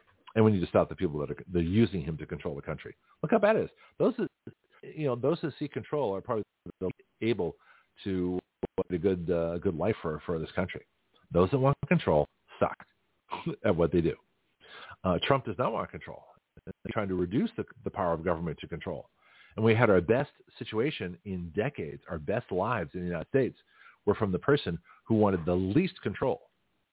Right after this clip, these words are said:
over the people. Article says, "In addition, the application and adjudication of legal rules by various governing officials are impartial and consistent across the courses."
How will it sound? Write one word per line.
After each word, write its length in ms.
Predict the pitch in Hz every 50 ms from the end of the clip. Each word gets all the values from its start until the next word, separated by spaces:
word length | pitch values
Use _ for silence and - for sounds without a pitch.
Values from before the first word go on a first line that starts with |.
| _ _ _ _ _ -
over 140 | 85 80
the 80 | - -
people. 320 | - 104 101 - - - _ - - - - - - - - - _ _ -
Article 280 | 117 123 143 - 151 127 -
says, 160 | 139 123 127
"In 100 | 135 120
addition, 440 | 123 127 165 202 - - 139 117 107
the 140 | 117 120
application 580 | 131 151 - 160 - - 143 127 - 135 123 120 - 113
and 200 | 104 101 101 - -
adjudication 720 | 117 92 92 120 127 110 - - 156 175 - - 110 101
of 180 | - 92 87
legal 280 | 90 107 135 120 117 98
rules 280 | 92 113 123 110 92 -
by 120 | - 95
various 320 | 87 92 107 110 101 90 -
governing 320 | - 107 92 92 90 80
officials 400 | 80 - 160 147 - 101 92 87 - - - - _ _ - - _ - - _ -
are 140 | 104 - -
impartial 600 | - 110 92 95 - - 139 143 - - 143 120 -
and 120 | 101 -
consistent 460 | - 95 - - - 165 - - 101 92
across 300 | - - 101 98 95 -
the 60 | 92
courses." 680 | - - - _ - - _ - - - - - - -